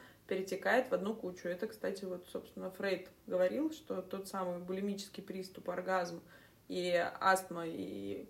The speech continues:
эпилепсия, по-моему, по-, поправишь меня, права я или нет, это один и тот же механизм. Напряжение, разрядка, то есть энергии нужно куда-то деваться.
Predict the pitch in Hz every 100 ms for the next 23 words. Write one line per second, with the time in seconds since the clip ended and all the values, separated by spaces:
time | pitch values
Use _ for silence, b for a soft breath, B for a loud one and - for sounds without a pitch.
0 | - - - - - 185 190 196 - 277
1 | 269 180 170 165 180 175 - 190 180 170
2 | 160 170 165 - 170 170 170 180 220 311
3 | B B B B 196 196 190 190 247 208
4 | 196 190 190 196 185 156 165 - - -
5 | 180 170 175 185 247 269 185 180 185 190
6 | 180 160 - - 170 - 180 175 233 240
7 | 185 170 190 208 - 160 160 202 190 175
8 | 165 - -